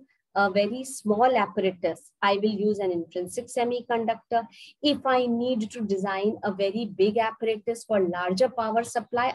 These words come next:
I will go for the extrinsic semiconductor where my electrical conductivity is high. Density of electrons is equal to the density of holes here because it is pure.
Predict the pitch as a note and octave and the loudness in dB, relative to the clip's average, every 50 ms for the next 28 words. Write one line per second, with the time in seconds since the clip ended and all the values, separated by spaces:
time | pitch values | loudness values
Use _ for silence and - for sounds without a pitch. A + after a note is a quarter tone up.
0 | - F#3 F#3 F3+ F#3+ F#3+ A3 A3 G3+ - - F#3 F#3+ G#3 G#3 - F#3 F3+ F3 E3+ | 0 0 2 2 2 2 0 0 -2 -2 0 0 0 0 0 0 -2 -2 -2 -4
1 | - - - - - G3 G3 - - - _ - A#3 A#3 A#3+ A3+ A3 - - D4+ | -8 -10 -10 -10 -10 -10 -10 -10 -18 -10 _ 0 0 0 0 -2 -6 -4 -4 -4
2 | D4+ - - - - G3+ G3 G3+ G3+ G3+ - - F3+ F3 E3+ F3 F3+ F#3 - _ | -4 -6 -8 -4 -2 -2 0 0 -2 -4 -4 -4 -4 -2 -2 -2 -4 -6 -6 _
3 | - A#3+ C4+ D4+ - - - - - - _ - E3 D#3+ F#3 G#3 G3+ G#3 A3 B3 | 0 2 2 2 0 -4 -14 -20 -20 -20 _ -10 -4 2 4 6 6 6 6 4
4 | C#4+ C#4+ - _ _ _ - G3 G3 G3 G3+ A3+ - - G3+ G#3+ F#3+ F3+ F#3 F#3+ | 2 -2 -6 _ _ _ 2 2 4 4 4 2 0 0 0 0 2 2 0 -2
5 | - _ - - C#4+ C#4 - D#4+ D#4+ D#4 - - A3+ G#3 F#3 F#3 F#3 F#3+ - - | -6 _ -4 -4 -4 0 2 2 2 0 0 -2 0 0 0 -2 -4 -8 -8 -6
6 | G3+ F#3 F#3 F#3 F#3 - G#3 G#3 G#3+ - - - G#3 G3 G3 G3 - - _ _ | -4 -2 -2 -4 -6 -4 -4 -4 -4 -6 -6 -4 -2 -2 -2 -2 -6 -18 _ _
7 | _ - - D#3+ E3 F#3 - - - - - - - - _ - E3+ D#3+ - A3+ | _ -16 -14 -12 -12 -12 -12 -14 -18 -20 -20 -20 -20 -20 _ -16 -8 0 4 4
8 | A3 A3 A#3+ G#3+ - - C4+ C#4 - D#4+ D#4 D#4 D#4 D4+ D4+ - _ - A#3 G#3+ | 4 4 2 -4 -4 -6 -6 -4 0 0 2 2 2 0 -2 -4 _ -2 0 0
9 | G3+ F#3+ F#3 - _ _ - G#3+ G3 G3 G#3 A#3+ B3+ A#3 C4 C4+ C4 - _ - | 2 0 -2 -4 _ _ -2 -2 0 0 0 -2 -4 -4 -4 -6 -6 -8 _ -10
10 | A3+ A3+ G3+ F#3+ - - C4+ C4 C4 B3+ B3 A3 A#3+ G#3 G3 G3 G3 G3+ G3+ G3 | -6 -6 -6 -6 -4 -2 -2 -2 -2 -4 0 0 0 4 4 2 2 2 -2 -6
11 | G#3+ - - B3 B3 B3 A#3+ A#3+ - - A3 A3+ A#3+ A#3+ G#3+ A3+ C4 D4 D4 C4 | -10 -8 -6 -2 0 0 -2 -2 0 2 2 2 2 2 0 2 2 2 2 2
12 | B3+ - C4 C4 A#3+ C4+ C4 - C#4+ C#4 - - _ - C#4+ B3+ F#3+ D#3+ D3+ - | 0 0 0 0 0 -2 -4 -2 -4 -4 -4 -6 _ 0 2 2 2 2 0 -4